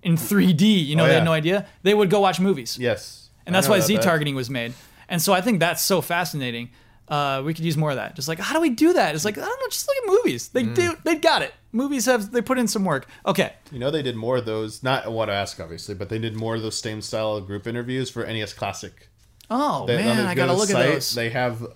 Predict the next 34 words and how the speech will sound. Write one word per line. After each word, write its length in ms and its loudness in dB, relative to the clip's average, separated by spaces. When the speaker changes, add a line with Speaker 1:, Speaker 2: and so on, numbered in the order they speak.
Speaker 2:
like, 200 -6
Metroid, 800 -2
Bal-, 360 -8
uh, 80 -6
Balloon 280 -6
Fight, 440 -2
Zelda. 560 2
I 40 -6
learned 200 -2
something 180 0
new 80 0
about 300 0
Zelda 260 0
in 80 -2
that 160 -2
one 200 -4
that 40 0
Speaker 1:
No 80 2
Speaker 2:
was 80 0
previously 360 2
Speaker 1:
way. 260 0
Speaker 2:
unknown. 340 -4
Yeah. 60 2
Speaker 1:
Okay. 360 0
Speaker 2:
So 320 4
good 100 0
Speaker 1:
What 80 4
do 60 4
they 60 4
Speaker 2:
stuff 80 4
Speaker 1:
call 100 6
Speaker 2:
in 80 2
Speaker 1:
'em? 60 0
Speaker 2:
there. 240 -6